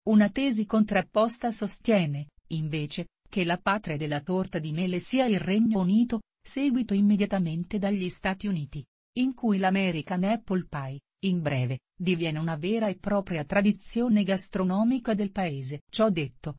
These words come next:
a prescindere dalla disputa in merito alle origini, è possibile affermare, con ampia probabilità, che lo scopo iniziale fosse quello di conservare la frutta, poiché cuocendola poteva essere gustata per alcuni giorni,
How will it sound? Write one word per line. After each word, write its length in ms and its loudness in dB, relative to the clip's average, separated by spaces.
a 100 0
prescindere 720 2
dalla 300 4
disputa 560 -2
in 120 -2
merito 420 -2
alle 200 -2
origini, 500 -6
è 160 -2
possibile 640 -2
affermare, 720 -6
con 180 2
ampia 360 0
probabilità, 760 2
che 160 -2
lo 120 2
scopo 420 0
iniziale 680 -6
fosse 480 -2
quello 300 0
di 120 -2
conservare 720 -2
la 140 2
frutta, 500 -4
poiché 380 2
cuocendola 720 4
poteva 400 0
essere 420 0
gustata 640 -2
per 180 0
alcuni 400 2
giorni, 440 -6